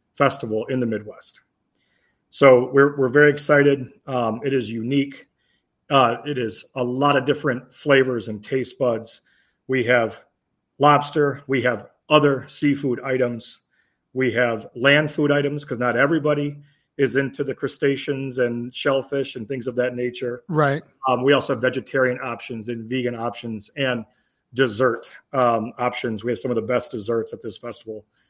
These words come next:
Speaker 1: as well. Um, not to mention ice cold drinks. Um,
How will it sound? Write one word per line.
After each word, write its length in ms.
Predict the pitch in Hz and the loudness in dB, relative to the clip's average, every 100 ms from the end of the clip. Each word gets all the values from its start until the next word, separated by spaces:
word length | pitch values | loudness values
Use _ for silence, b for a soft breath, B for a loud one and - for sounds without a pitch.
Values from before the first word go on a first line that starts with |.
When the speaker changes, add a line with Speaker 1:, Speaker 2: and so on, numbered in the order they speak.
| _ | _
Speaker 1:
as 140 | 135 104 | -8 2
well. 420 | 123 107 101 _ b b b | 4 2 -2 _ b b b
Um, 280 | 131 127 117 | 0 2 4
not 200 | 143 156 | 6 6
to 80 | 151 | 6
mention 480 | 139 135 143 123 113 _ _ | 2 2 0 -2 -6 _ _
ice 160 | 139 139 | 0 0
cold 260 | 143 135 107 | 0 -2 0
drinks. 520 | 123 120 120 - - _ _ _ _ _ | -2 -2 -4 -12 -14 _ _ _ _ _
Um, 400 | 123 120 113 104 | -2 0 0 -4